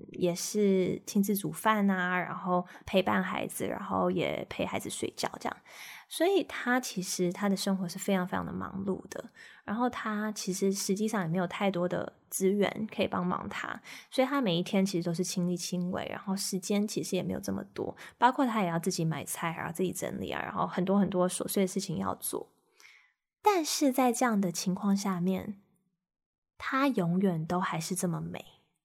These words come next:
那我就很好奇啦，怎么会这样？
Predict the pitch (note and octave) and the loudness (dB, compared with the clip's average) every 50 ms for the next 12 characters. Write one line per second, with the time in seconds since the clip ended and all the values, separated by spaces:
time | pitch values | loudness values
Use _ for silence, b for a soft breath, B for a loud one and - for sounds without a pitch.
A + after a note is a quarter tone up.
0 | _ _ _ _ _ _ _ _ _ _ - D#4 C#4+ G3+ - G#3 F#3+ E3 D#3+ E3 | _ _ _ _ _ _ _ _ _ _ -2 0 0 2 2 2 2 2 2 2
1 | - F#3+ F#3 F#3 - - - - - - - - A3 G#3+ - _ _ _ _ _ | 4 2 2 2 0 -4 -4 -6 -8 -8 -10 -10 -12 -14 -16 _ _ _ _ _
2 | _ - - D3+ D#3+ E3 F#3 F#3 F#3 G3 - F#3+ - - | _ -6 -4 -2 -2 0 0 0 -2 0 -2 -4 -4 -6